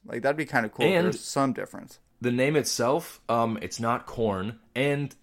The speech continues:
Speaker 2: I don't even think it's candy. I'm pretty sure it's, I'm pretty sure it's wax.
Speaker 1: Yeah. Yeah, fuck candy
Speaker 2: So
Speaker 1: corn.
Speaker 2: fuck that.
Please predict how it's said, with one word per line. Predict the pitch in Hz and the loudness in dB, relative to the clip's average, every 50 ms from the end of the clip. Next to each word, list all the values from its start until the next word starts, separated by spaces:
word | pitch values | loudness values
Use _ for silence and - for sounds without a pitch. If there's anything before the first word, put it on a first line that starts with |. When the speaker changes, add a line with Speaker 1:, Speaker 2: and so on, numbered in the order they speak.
| _ _ | _ _
Speaker 2:
I | - 160 | 4 4
don't | 220 220 | 6 6
even | 175 147 | 6 4
think | 151 156 | 2 2
it's | 185 - | 0 0
candy. | - 208 233 247 220 123 90 104 - | 4 4 6 6 4 2 0 -4 -4
I'm | - 131 139 110 | -4 -4 -4 0
pretty | - - 226 202 | 2 2 2 2
sure | - - 131 135 147 | 2 0 0 0 2
it's, | 135 - 127 - - - - _ - - | 2 0 -2 -2 -6 -6 -10 _ -2 0
I'm | 143 - | 0 0
pretty | - - - - 262 262 285 | 4 10 12 12 12 12 10
sure | 190 113 117 151 160 | 6 2 2 2 2
it's | 165 165 - | 2 0 2
wax. | 170 226 262 254 120 104 - - - - - - - _ _ - - | 6 8 8 10 8 6 4 -2 -8 -8 -8 -10 -12 _ _ -6 0
Speaker 1:
Yeah. | - 277 311 143 - - - - _ _ | 2 4 4 4 2 -2 -12 -20 _ _
Yeah, | - - | -12 -12
fuck | - - - 403 370 - | -10 -6 -4 -4 -4 -4
candy | - - 127 104 104 | -4 -6 -4 -4 -4
Speaker 2:
So | 101 87 | -6 -8
Speaker 1:
corn. | - - 247 208 - | -2 0 0 0 2
Speaker 2:
fuck | - | 0
that. | - 120 101 90 78 69 - | 0 2 2 2 0 -2 -4